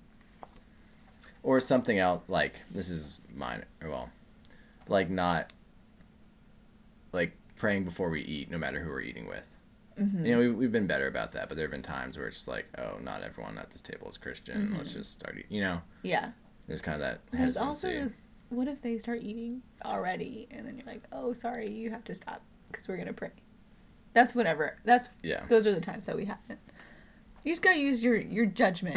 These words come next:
Speaker 2: <laughs> but,
Speaker 1: <laughs>
Speaker 2: but I do think, I think that just, like, inviting people into our lives in the same way for, for families and for singles and for married couples, just to, like, invite people into share life with each other.
Speaker 1: Mm-hmm.
Speaker 2: That's what I did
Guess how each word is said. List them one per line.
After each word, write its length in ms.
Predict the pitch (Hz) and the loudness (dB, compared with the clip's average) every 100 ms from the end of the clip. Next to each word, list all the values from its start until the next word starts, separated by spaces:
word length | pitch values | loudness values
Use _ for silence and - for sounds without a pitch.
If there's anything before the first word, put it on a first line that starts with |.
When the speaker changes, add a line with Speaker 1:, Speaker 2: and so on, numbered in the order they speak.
| 170 - | 10 12
Speaker 2:
<laughs> 100 | 170 | 12
but, 1000 | 190 151 156 139 240 - 131 - - - | 12 12 12 12 12 12 8 4 0 -2
Speaker 1:
<laughs> 0 | - - - - - - - - - - - - - | -10 -20 -20 -20 -20 -20 -16 -12 -10 -10 -10 -12 6
Speaker 2:
but 120 | 269 | 12
I 120 | 247 | 12
do 140 | 302 349 | 12 8
think, 260 | 370 381 - - | 2 -2 0 4
I 140 | 330 | 4
think 180 | 349 370 | 2 2
that 140 | 381 | 2
just, 180 | - 294 | 2 2
like, 140 | 277 240 | 4 4
inviting 400 | 240 233 233 254 | 6 8 8 6
people 160 | 247 | 4
into 260 | 190 208 254 | 4 4 4
our 140 | 220 | 4
lives 460 | 202 220 - 240 - | 4 4 2 -2 0
in 120 | 247 | 2
the 60 | 269 | 4
same 260 | 330 277 | 4 4
way 280 | 269 254 190 - - - | 4 4 2 -4 -16 2
for, 440 | - 208 226 - - - - - - - - | 8 10 10 4 -4 -20 -20 -20 -20 -20 -20
for 200 | - 208 | 0 2
families 440 | 226 196 240 302 262 | 4 4 4 2 0
and 220 | 233 233 | 0 2
for 140 | 220 226 | 4 2
singles 500 | 202 233 277 285 - | 2 0 2 0 -2
and 260 | 220 208 | -4 -2
for 280 | 208 190 190 | -2 -2 0
married 300 | 240 240 262 | 0 0 0
couples, 440 | 277 262 285 285 - | -2 -4 -4 -6 -6
just 200 | 240 240 | -8 0
to, 60 | 240 | 0
like, 200 | 214 - | 0 -2
invite 340 | 208 208 202 - | -2 2 2 0
people 220 | 233 202 | -6 -6
into 340 | 214 - 220 - - - - | -6 -6 -8 -8 -18 -20 -6
share 280 | - 226 | 4 4
life 280 | 214 196 220 | 6 2 0
with 140 | - - | -6 -8
each 140 | - | -8
other. 300 | 220 254 254 - - | -6 -6 -8 -8 -4
Speaker 1:
Mm-hmm. 280 | 101 87 73 - - | -2 -2 -6 -6 -4
Speaker 2:
That's 160 | 240 | 0
what 80 | 247 | 4
I 100 | 233 | 6
did 360 | 220 208 202 | 6 2 0